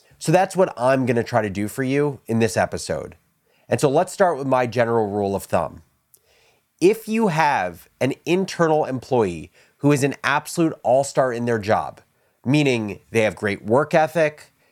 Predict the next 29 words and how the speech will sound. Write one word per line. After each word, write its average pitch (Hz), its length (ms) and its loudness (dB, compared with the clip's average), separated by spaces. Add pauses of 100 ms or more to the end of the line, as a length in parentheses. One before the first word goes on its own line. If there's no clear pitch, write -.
(120)
they 110 220 2
are 110 240 2
a 101 80 -2
great 113 260 -4
cultural 147 560 0
fit, - 480 0 (320)
and 156 140 2
they 151 60 4
are 131 100 2
great 135 320 0
at 131 140 2
adapting 107 640 0
because 104 320 -6
of 92 160 -4
their 117 200 2
ability 107 520 0
to 95 100 -4
think 104 300 -4
critically, 147 680 -2 (540)
I 139 160 2
would 180 160 -2
try 120 380 0
as 117 280 -4
hard 139 580 0
as 120 220 -2
possible 95 800 -4 (140)
to 127 100 0
promote 101 420 -2
them. 69 260 -8